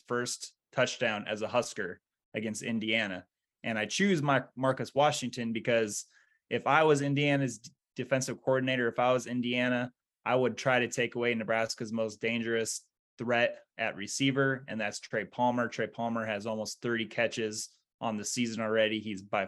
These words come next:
far the top, um, Casey Thompson's top, um, target in the pass game. So I'm trying to bracket Trey Palmer, put two guys on him, try to take him out of the game plan, let somebody else,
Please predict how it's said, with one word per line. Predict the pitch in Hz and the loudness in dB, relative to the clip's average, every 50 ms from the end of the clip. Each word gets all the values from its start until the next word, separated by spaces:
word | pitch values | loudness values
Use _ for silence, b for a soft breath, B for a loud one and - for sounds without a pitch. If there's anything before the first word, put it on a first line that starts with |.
| - - | -2 0
far | 120 117 113 113 | 2 2 2 2
the | 107 107 | 0 -2
top, | - - 113 107 95 87 - _ _ _ _ - | -2 -2 0 0 -2 -4 -8 _ _ _ _ -12
um, | 110 107 101 101 101 98 | -8 -6 -6 -6 -6 -4
Casey | - 120 117 117 - 104 | -2 0 0 0 -2 -4
Thompson's | - 117 107 107 107 - 104 104 - - | -4 -4 -4 -4 -6 -8 -10 -10 -10 -6
top, | - 117 113 101 78 - _ _ _ b b b b b b b | -2 0 0 0 -2 -4 _ _ _ b b b b b b b
um, | 104 104 101 98 | -6 -6 -6 -4
target | 101 123 117 113 117 117 113 110 - | 0 2 2 4 4 2 0 0 -2
in | 104 | -4
the | 101 98 | -8 -4
pass | - 117 113 113 113 - | 0 2 2 2 2 -2
game. | - - 113 117 117 117 117 113 b b b b b b | -4 -4 -2 -2 -2 -2 -4 -6 b b b b b b
So | b - 120 113 110 107 107 101 98 - - | b 0 2 4 4 4 4 2 -2 -4 -4
I'm | 107 123 120 117 110 107 | -2 0 2 0 0 -2
trying | - - - 127 123 120 120 113 | -2 -2 0 0 2 2 2 2
to | 113 110 107 101 95 90 - _ _ | 2 0 0 -2 -4 -10 -14 _ _
bracket | - 127 131 127 123 - 135 120 113 - _ _ _ _ _ _ _ _ _ _ _ - | 2 2 4 4 4 2 0 0 -2 -4 _ _ _ _ _ _ _ _ _ _ _ -6
Trey | - - 120 113 | -2 0 0 2
Palmer, | 101 - 123 120 117 117 113 110 | 2 2 2 2 2 2 0 -2
put | - - 131 123 - | -2 -2 -4 -4 -2
two | - 135 127 | 0 0 2
guys | 117 123 120 120 110 117 | 4 4 4 4 2 0
on | 113 113 117 117 | -2 -2 -2 -2
him, | 117 117 113 113 110 - _ _ _ _ _ _ _ _ - | -2 -2 -2 -4 -6 -10 _ _ _ _ _ _ _ _ -2
try | - 135 123 120 | 2 4 4 4
to | 113 | 4
take | - - 120 117 - | 2 2 0 2 2
him | 127 117 117 | 0 0 0
out | 117 113 113 | 2 2 2
of | 110 | 0
the | 104 104 | 0 -2
game | 110 113 113 110 104 | -2 -2 -2 -2 -4
plan, | 120 117 110 110 107 | -4 -4 -4 -2 -2
let | 110 107 90 - | -2 -2 -2 -2
somebody | - 120 117 113 110 110 113 | -2 0 0 2 2 4 4
else, | 110 110 110 - - - | 4 4 2 0 -4 -8